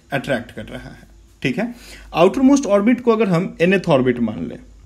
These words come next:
आउटर मोस्ट orbit को हम क्या कर दें, nth orbit मान लें, है ना, nth cell मान लेते हैं। तो जो ठीक अंदर का orbit, मतलब एन के ठीक अंदर का orbit है, वो क्या हो जाएगा, एन minus one, एन minus one at cell। ठीक है, इसको हम लोग penultimate cell भी कहते हैं।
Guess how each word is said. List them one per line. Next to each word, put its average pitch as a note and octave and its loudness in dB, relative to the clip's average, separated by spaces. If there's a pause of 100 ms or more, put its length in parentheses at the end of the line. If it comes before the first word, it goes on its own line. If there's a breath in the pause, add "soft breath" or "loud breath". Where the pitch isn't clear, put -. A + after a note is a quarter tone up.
(140)
आउटर B2+ 0
मोस्ट E3 -2
orbit D#3+ 0
को E3 -4
हम D#3 -2
क्या D3+ -4
कर D3+ -4
दें, A#3+ -2 (400)
nth D#3 -2
orbit A#2 -2
मान - -10
लें, A2+ -12 (240)
है D3+ 0
ना, G3 -6
nth B2+ 0
cell A#2 -2
मान G#2+ -6
लेते G2+ -12
हैं। B2+ -14 (760 soft breath)
तो A#3 2
जो D3 4 (140)
ठीक C4 0
अंदर F#3 2
का C3+ -2
orbit, A#2 0
मतलब D#3 -2
एन F3+ 2
के G3 2 (160)
ठीक G3 2
अंदर F3 2
का E3+ 0
orbit E3+ 2
है, F3+ 2
वो F3 2
क्या F3 2
हो E3+ 0
जाएगा, F3+ -2
एन D#3+ 2
minus E3+ -2
one, G#3+ 2 (840 soft breath)
एन D#3+ 2
minus E3+ 0
one F3+ 2
at F#3+ -2
cell। G#3+ 2 (880)
ठीक D3 -2
है, A#3 -2 (300 loud breath)
इसको D#3+ 0
हम F3+ 4
लोग F3 0 (120)
penultimate A3 4
cell C#3 0
भी C3 -2
कहते B2 -6
हैं। C3 -10